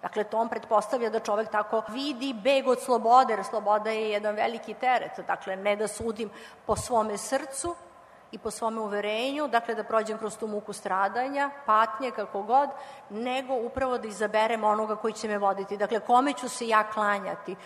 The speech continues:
u tom trenu? To bi, dakle, bilo na izvestan način carstvo zemaljsko. A carstvo nebesko nudi onu vrstu užasa, postojanja i straha i od smrti, ali istovremeno koje vodi ka sreći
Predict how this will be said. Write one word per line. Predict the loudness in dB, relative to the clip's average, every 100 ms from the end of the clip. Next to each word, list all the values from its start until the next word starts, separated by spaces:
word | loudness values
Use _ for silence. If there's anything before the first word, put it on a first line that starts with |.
| -12 -8
u | -2
tom | -2 -2
trenu? | 0 -2 0
To | 0
bi, | 2
dakle, | 0 0 0
bilo | -2 -2
na | -4
izvestan | -8 -6 -2
način | -2 -2 -4
carstvo | 0 0 0 -6
zemaljsko. | -2 0 0 -2 -6 -10 -12 -14 -18 -16 -14
A |
carstvo | -2 0 0 -2 -4
nebesko | 0 2 2 0 -6 -8 -10 -2
nudi | 2 2 2 0
onu | 2 2 0
vrstu | -2 -2 -2 -2 -4 -6 -2
užasa, | 2 2 2 0 2 2 2 -6 -8
postojanja | -4 -4 -2 0 2 2 2 2 2 0
i | -6
straha | -8 -6 0 4 6 4 0 -2 -4 -10
i | -10
od | -8
smrti, | -6 -4 -4 -6 -10 -10 -14 -8
ali | -6
istovremeno | -6 -8 -4 -2 -2 -2 -6 -8 -10
koje | -4 0
vodi | 2 2 0 -4
ka | -6
sreći | -4 -2 -2 -2 -6 -10